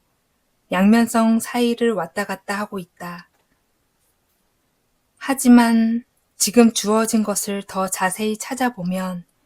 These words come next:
작은 행복을 가득 발견할 수 있을지도 모른다. 우리가 시간 속에서 체험하는 모든 것은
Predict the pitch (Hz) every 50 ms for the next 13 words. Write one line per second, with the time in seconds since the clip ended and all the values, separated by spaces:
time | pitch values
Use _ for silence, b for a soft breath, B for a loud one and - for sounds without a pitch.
0 | _ _ _ _ _ _ _ _ _ _ - - - 202 202 233 226 240 262 269
1 | 269 254 254 240 247 240 233 240 240 240 - - 196 180 214 214 - _ - -
2 | 180 175 - 208 208 214 208 202 - - 196 175 - - - 208 196 - - 190
3 | - 202 185 175 170 175 - - 175 170 175 175 175 175 - _ _ _ _ _
4 | _ _ _ _ _ _ _ _ _ _ _ _ _ _ _ _ _ _ _ _
5 | _ _ _ _ _ _ 202 202 214 240 220 - 240 233 226 - - 277 285 277
6 | 277 269 247 - 247 247 233 220 - 233 220 220 214 220 - - 285 277 269 269
7 | 262 247 226 226 220 226 220 208 165 175 185 185 208 196 190 185 190 185 - -
8 | 190 190 185 185 185